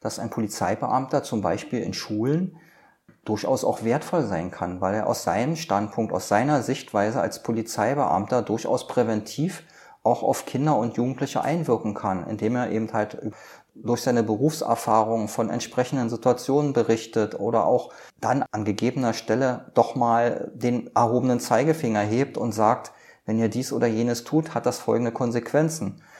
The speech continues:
Und das ist aus dem Mund eines Polizeibeamten gesprochen.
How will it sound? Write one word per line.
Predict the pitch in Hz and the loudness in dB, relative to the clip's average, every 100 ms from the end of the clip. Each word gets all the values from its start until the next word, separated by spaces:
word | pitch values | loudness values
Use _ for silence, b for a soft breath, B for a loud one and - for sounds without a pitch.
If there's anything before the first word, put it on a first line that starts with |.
| B | B
Und | - 101 | -4 -2
das | 101 | -2
ist | 107 | -2
aus | - 113 - _ | -2 -2 -6 _
dem | 101 101 | -2 0
Mund | 104 139 - | 0 -2 -2
eines | 113 113 | -2 -2
Polizeibeamten | - 107 104 95 113 131 123 151 131 | -4 -4 -2 0 2 2 0 0 -4
gesprochen. | - - 117 143 135 | -4 2 2 4 -2